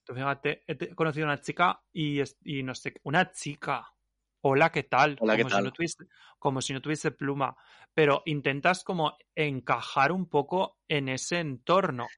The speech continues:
Speaker 2: Sobre todo que es
Speaker 1: que
Speaker 2: una mentira que empiezas y luego ya no
Speaker 1: Claro.
Speaker 2: puedes parar, porque
Speaker 1: Una
Speaker 2: tú te
Speaker 1: bola.
Speaker 2: empiezas, e-, e-, eso de repente se convierte en, eh, en, en un teatro que te va a ir acompañando a lo largo de toda esa vida laboral en esa empresa,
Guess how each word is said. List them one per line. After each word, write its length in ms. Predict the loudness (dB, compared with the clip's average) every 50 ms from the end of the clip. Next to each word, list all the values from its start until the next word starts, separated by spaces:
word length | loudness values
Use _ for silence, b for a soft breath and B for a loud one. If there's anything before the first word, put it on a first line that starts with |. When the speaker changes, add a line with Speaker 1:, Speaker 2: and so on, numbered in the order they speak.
| _ -4
Speaker 2:
Sobre 180 | 2 2 4 4
todo 140 | 6 6 6
que 60 | 6
es 40 | 6
Speaker 1:
que 20 | 6
Speaker 2:
una 80 | 6
mentira 420 | 4 4 2 4 4 6 6 6 6
que 80 | 4 0
empiezas 680 | 0 2 2 4 4 6 6 4 4 4 0 -4 -6 _ _ _ _
y 120 | -2 0 2
luego 220 | 4 6 6 6
ya 100 | 6 6
no 140 | 4 4 2
Speaker 1:
Claro. 40 | 4
Speaker 2:
puedes 300 | 4 6 6 6 4 2
parar, 380 | 2 4 6 6 6 6 4 2 -6 _
porque 360 | -2 0 0 0 2 0 2 4
Speaker 1:
Una 140 | 4 4 6
Speaker 2:
tú 0 |
te 120 | 6 8
Speaker 1:
bola. 0 |
Speaker 2:
empiezas, 440 | 8 10 10 10 10 10 8 6 2 0
e-, 300 | 0 2 2 2 2 2 2
e-, 100 | 2 2
eso 220 | 4 6 6 8
de 100 | 8 6
repente 600 | 6 6 6 4 4 4 6 6 6 6 4 2
se 160 | 2 2 4 4
convierte 840 | 4 4 4 6 4 4 4 4 4 6 6 6 4 4 4 2
en, 180 | 2 2 0 -4
eh, 300 | -2 -2 0 0 0 -2 -2 -2 -4
en, 220 | -2 -2 -4 -4
en 180 | -6 -6 -6 -6
un 180 | -6 -8 -2 4
teatro 520 | 6 6 8 8 6 4 4 2 2 2
que 120 | 0 -4 -6
te 160 | -4 -2 0
va 80 | 0
a 40 | 2 2
ir 80 | 2
acompañando 800 | 2 0 -2 -6 -4 -6 -6 -6 -6 -8 -6 -6 -6 -6 -8 -12 -16
a 140 | -16 -12 -10
lo 100 | -8 -6
largo 240 | -6 -6 -6 -6 -6
de 100 | -6 -6
toda 200 | -8 -8 -8 -8
esa 160 | -6 -4 -4
vida 180 | -2 -2 0 0
laboral 340 | -2 -2 -2 -2 -4 -4 -6
en 80 | -8 -8
esa 120 | -8 -10
empresa, 400 | -10 -8 -8 -8 -4 -4 -4